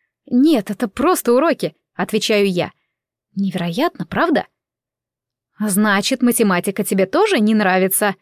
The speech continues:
спрашивает мисс Восс, и я начинаю думать, уж не шутит ли она. "Наверное, не очень",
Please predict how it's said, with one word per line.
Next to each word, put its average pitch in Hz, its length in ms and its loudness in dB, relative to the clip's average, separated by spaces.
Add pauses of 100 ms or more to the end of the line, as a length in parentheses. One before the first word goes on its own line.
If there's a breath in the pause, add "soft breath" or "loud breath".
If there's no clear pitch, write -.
(200)
спрашивает 190 720 0
мисс 196 220 0
Восс, 190 340 -2 (240 soft breath)
и 202 80 -4
я 233 180 2
начинаю 285 440 2
думать, 240 420 2 (220 soft breath)
уж - 180 -4
не 240 100 2
шутит 247 440 0
ли 208 80 2
она. 202 340 0 (640)
"Наверное, 247 600 2
не 214 220 2
очень", 240 400 0